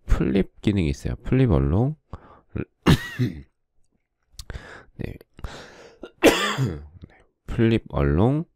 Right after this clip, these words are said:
뭐, 레드, 그린 이렇게 축으로 할 수 있는데 미러 같은 경우는 이런 식으로 할 수가 있어요. 예를 들어서 제가 이제 이거는 가상의 선을 이렇게 그려놓도록 하겠습니다.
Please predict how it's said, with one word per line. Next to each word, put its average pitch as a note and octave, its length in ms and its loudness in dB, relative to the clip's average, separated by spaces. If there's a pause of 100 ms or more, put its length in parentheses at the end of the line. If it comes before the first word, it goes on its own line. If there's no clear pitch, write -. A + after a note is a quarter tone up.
(140)
뭐, B1 160 -8 (420)
레드, F2+ 420 2
그린 E2 300 -2
이렇게 - 180 -4
축으로 C3+ 600 2 (160)
할 G2+ 160 -8
수 - 120 -6
있는데 D2 460 -4 (720)
미러 F2+ 240 4
같은 G#2 320 -2
경우는 D#2 540 0 (320)
이런 F2+ 280 2
식으로 D2+ 320 -2
할 D2 120 -2
수가 - 260 -8
있어요. - 260 -8 (280)
예를 D#2+ 300 2
들어서 D2 480 2 (1120)
제가 - 240 2
이제 C#2 180 2
이거는 D2+ 480 4
가상의 D#2 500 2
선을 F#2+ 480 0
이렇게 - 240 -8
그려놓도록 - 720 0
하겠습니다. D#2 540 0